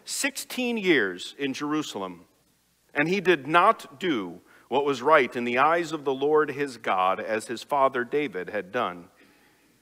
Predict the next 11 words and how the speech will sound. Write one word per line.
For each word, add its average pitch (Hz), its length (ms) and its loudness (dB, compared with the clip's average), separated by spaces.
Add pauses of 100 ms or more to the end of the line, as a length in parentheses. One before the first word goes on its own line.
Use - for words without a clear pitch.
(340)
But 139 340 4
he 143 140 -2
walked 165 460 4
in 170 80 2
the 156 100 6
way 156 240 6
of 151 120 2
the 143 80 0
kings 151 420 -4
of 127 100 -6
Israel. 107 520 -4